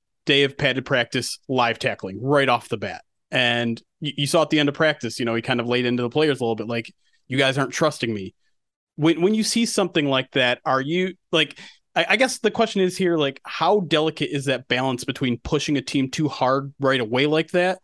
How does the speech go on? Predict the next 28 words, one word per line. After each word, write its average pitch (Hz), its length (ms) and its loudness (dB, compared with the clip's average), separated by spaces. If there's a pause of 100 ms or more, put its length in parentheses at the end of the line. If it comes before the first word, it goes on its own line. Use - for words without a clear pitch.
(640)
and, 139 480 0 (280)
and 151 180 0
making 156 240 0
sure 156 240 0
that, 143 140 0
like 147 180 0
you 139 80 -2
said, 160 200 0
like, 120 180 -2 (180)
if, - 160 -6 (100)
if - 160 -12
you're 165 120 -2
going 185 180 4
into 165 160 2
overtime 151 460 2
in 131 80 0
these 127 120 -2
early 156 220 2
games, 131 260 -2
you, 139 180 0
you 139 120 -4
need 151 140 0
to 135 40 -4
be 123 60 -4
physically 135 460 -6
ready 147 180 -2
for - 240 -12
it. - 60 -20